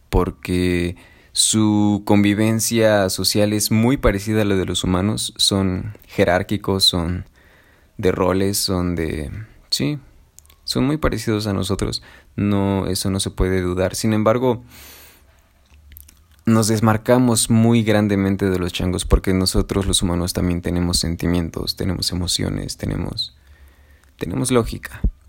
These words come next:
Básicamente tenemos lógica. Pero sí, o sea, los humanos, igual que los demás seres vivos de este planeta, necesitamos sobrevivir, necesitamos alimentarnos, necesitamos beber para no deshidratarnos, necesitamos,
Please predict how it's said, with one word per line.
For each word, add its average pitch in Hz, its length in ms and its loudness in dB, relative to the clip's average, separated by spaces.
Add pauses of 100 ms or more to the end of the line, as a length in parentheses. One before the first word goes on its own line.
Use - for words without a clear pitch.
(640)
Básicamente 92 600 -2
tenemos 92 400 -2
lógica. 92 460 -2 (580)
Pero 131 200 6
sí, 170 200 0
o 131 100 2
sea, 123 120 2
los 117 160 2
humanos, 117 400 0
igual 107 260 4
que - 120 0
los 95 160 2
demás 101 320 4
seres 107 320 2
vivos 101 300 2
de 95 40 0
este 98 180 -2
planeta, 95 400 0
necesitamos 95 640 0
sobrevivir, 98 640 0
necesitamos 92 720 -4 (520)
alimentarnos, 98 880 2
necesitamos 92 880 0
beber 92 440 2
para 98 220 4
no 95 120 0
deshidratarnos, 92 880 -2
necesitamos, 107 1120 0